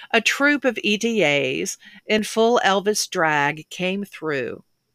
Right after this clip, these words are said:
Years later, when Mama and I lived downtown,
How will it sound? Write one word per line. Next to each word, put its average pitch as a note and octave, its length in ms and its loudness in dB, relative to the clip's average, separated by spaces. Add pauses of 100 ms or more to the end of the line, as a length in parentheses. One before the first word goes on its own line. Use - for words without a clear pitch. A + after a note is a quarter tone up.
(600)
Years F#3+ 420 4
later, F#3 560 2 (240)
when G#3+ 240 2
Mama G#3+ 300 4
and E3+ 260 -2
I D#3 200 0
lived D3+ 280 -4
downtown, F3 1000 -4